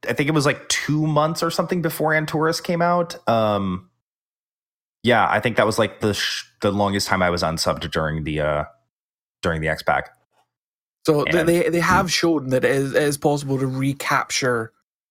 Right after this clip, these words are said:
Speaker 2: those old school players. It's just they
Speaker 1: They gotta
Speaker 2: fucked up
Speaker 1: prove to
Speaker 2: this
Speaker 1: me they
Speaker 2: time round.
Speaker 1: can. They, they, they have to give me the content that keeps me, keeps me coming back. And it's like, the thing is,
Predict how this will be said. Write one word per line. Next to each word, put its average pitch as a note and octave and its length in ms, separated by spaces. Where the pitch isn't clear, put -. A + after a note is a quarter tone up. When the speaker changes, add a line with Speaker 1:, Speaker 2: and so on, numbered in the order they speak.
Speaker 2:
those C#3 220
old C#3 180
school A#2+ 240
players. G2 540
It's B2+ 200
just - 440
they C3+ 300
Speaker 1:
They D3 80
gotta - 160
Speaker 2:
fucked - 100
up - 60
Speaker 1:
prove C4+ 100
to G#3+ 60
Speaker 2:
this D#3+ 100
Speaker 1:
me A#2+ 60
they - 140
Speaker 2:
time A#2 200
round. D3 140
Speaker 1:
can. C#3 120
They, C3 120
they, C3+ 200
they C#3+ 140
have F3 180
to G3+ 80
give E3+ 180
me F#3+ 80
the D3+ 80
content F3 500
that - 120
keeps - 320
me, F2+ 240
keeps - 240
me C#3 40
coming A#2+ 320
back. A#2 300
And G#2+ 100
it's A#2 120
like, B2 100
the B2 80
thing B2+ 160
is, B2+ 300